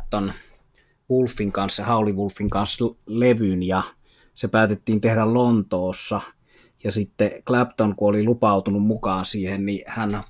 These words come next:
halusi siihen bändiin rollareita, eli tämän pianisti Ian Stewartin ja Bill Wymanin ja Charlie Wattsin, eli käytännössä Stonesin rytmiryhmän siihen mukaan. Ja Ian Stewart, tietysti tämä pianisti, ei ollut silloin enää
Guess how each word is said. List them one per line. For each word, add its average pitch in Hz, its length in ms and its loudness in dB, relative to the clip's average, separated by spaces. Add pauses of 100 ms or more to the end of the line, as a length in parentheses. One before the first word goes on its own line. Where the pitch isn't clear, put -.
halusi 104 420 -4
siihen 101 260 -6
bändiin 95 640 -2 (480)
rollareita, 92 840 0
eli 92 260 -2
tämän 98 160 -4
pianisti 101 600 -2 (180)
Ian 95 160 -4
Stewartin 92 760 -4
ja 90 80 -8
Bill 98 320 -6
Wymanin 92 600 -2
ja 87 240 -6 (460)
Charlie 101 320 -4
Wattsin, 110 480 -4
eli 98 180 -6
käytännössä 98 600 -6
Stonesin 107 540 -6
rytmiryhmän 98 1040 -6
siihen 90 380 -8
mukaan. 90 640 -6 (800)
Ja 104 200 -2 (100)
Ian 120 240 2
Stewart, 104 680 -2
tietysti 101 380 -6
tämä 101 140 0
pianisti, 98 640 0
ei 101 220 -2
ollut 98 180 -6
silloin 95 360 -6
enää 98 300 -4